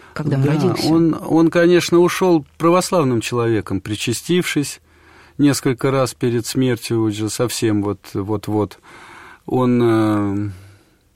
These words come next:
Speaker 2: он всегда с собой возил, э, маленькую такую медную икону, э, которая из семьи была еще. Вот. Но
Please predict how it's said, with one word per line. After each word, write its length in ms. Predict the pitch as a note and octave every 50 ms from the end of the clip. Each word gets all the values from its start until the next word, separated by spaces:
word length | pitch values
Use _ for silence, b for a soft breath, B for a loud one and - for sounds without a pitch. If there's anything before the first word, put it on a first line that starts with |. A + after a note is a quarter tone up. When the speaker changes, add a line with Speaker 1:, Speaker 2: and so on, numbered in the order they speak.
| _ b b b b b b b b b b b b b b b b b b - - -
Speaker 2:
он 200 | - C3 C3 B2+
всегда 380 | A#2 - - C3+ C3 C3+ D3 C#3+
с 80 | -
собой 380 | - - C3 A#2 G#2+ A#2+ A#2 A2+
возил, 520 | A2 A#2+ A#2+ A#2 G#2+ B2+ B2+ B2 A#2 A#2
э, 260 | A2+ A2 A2 A2 G#2+ A2
маленькую 640 | A2+ A#2+ A#2+ A2+ A2+ A2 A2 - A#2 A2+ G#2+ G2+
такую 360 | - A2 G#2 - - A#2 A2+
медную 480 | A2+ A#2+ A#2 A2+ G2+ G#2+ G#2+ G#2 G#2+ G#2+
икону, 580 | G2+ - - C3+ D3 D3+ D3 D3 C3+ B2+ A#2+ B B B B B B B B B _
э, 500 | - A2+ A2 A2+ A2+ A2+ A2 A2 A2 G#2+
которая 420 | - - A#2 G#2 - A#2+ G#2+ A2+ A2+
из 80 | G#2+
семьи 400 | - - C3 B2+ B2+ B2 A#2+ A#2
была 300 | A2+ G#2+ A2 A2 G#2+ G#2+ G#2
еще. 420 | G2+ G2 - - - G#2 G2 G2 - - _ _ - -
Вот. 500 | - - G2 G2+ G#2 G2+ G2+ G#2 G#2 F#2+ _ _
Но 380 | - - B2+ C#3 C#3+ C#3+ B2